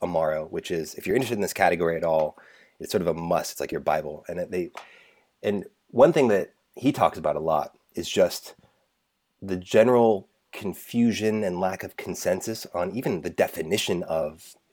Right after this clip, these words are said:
an Amaro. So you think about Campari, right? Which is, you know, often thought of as, like, an aperitif,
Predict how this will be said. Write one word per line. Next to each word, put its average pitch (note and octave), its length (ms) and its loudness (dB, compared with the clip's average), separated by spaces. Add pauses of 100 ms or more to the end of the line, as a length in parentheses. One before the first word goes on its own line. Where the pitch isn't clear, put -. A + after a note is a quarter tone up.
an F#2 120 0
Amaro. E2+ 560 2 (400)
So - 100 -2
you A#2 80 4
think B2+ 140 2
about G2 340 6 (800)
Campari, F2+ 640 4 (140)
right? G2 320 4 (120)
Which E2+ 200 -10
is, E2+ 600 -4 (180)
you F2 80 -8
know, E2+ 80 -2
often E2+ 220 -2
thought E2+ 140 0
of E2 80 -2
as, D#2 120 -4
like, D2 200 -4
an E2 60 -6
aperitif, F2+ 800 -4